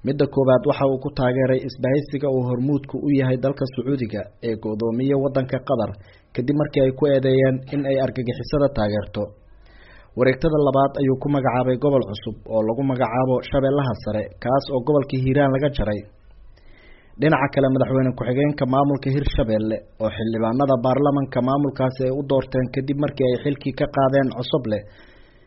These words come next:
in uu xilka madaxweynaha sii hayo inta madaxweyne cusub laga dooranayo,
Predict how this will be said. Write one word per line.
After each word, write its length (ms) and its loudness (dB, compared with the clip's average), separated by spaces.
in 140 2
uu 160 2
xilka 380 -2
madaxweynaha 600 0
sii 220 0
hayo 320 2
inta 300 -4
madaxweyne 500 0
cusub 380 -4
laga 240 0
dooranayo, 520 2